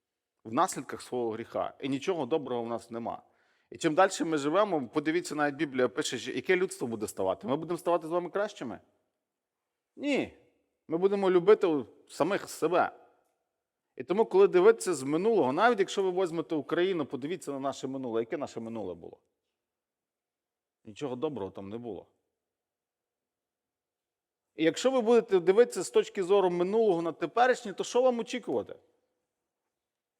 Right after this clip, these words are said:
Пакуйте чемодани і валіть геть звідси, бо нічого доброго не буде. Так, якщо дивитися з минулого.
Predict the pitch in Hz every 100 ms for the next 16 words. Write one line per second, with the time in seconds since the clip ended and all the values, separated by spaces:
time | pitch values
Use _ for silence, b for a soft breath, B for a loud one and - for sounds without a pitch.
0 | _ _ _ _ _ _ _ _ _ _
1 | _ _ _ - 101 143 127 110 113 113
2 | 127 131 87 - _ _ _ _ _ _
3 | 104 110 127 101 98 90 87 - - _
4 | _ _ _ _ _ _ - 107 104 139
5 | 131 117 101 107 92 87 - _ _ _
6 | _ _ _ _ _ _ _ _ _ _
7 | _ _ _ _ _ _ _ _ _ _
8 | _ _ _ - 180 175 - 147 139 143
9 | 139 113 117 120 107 87 -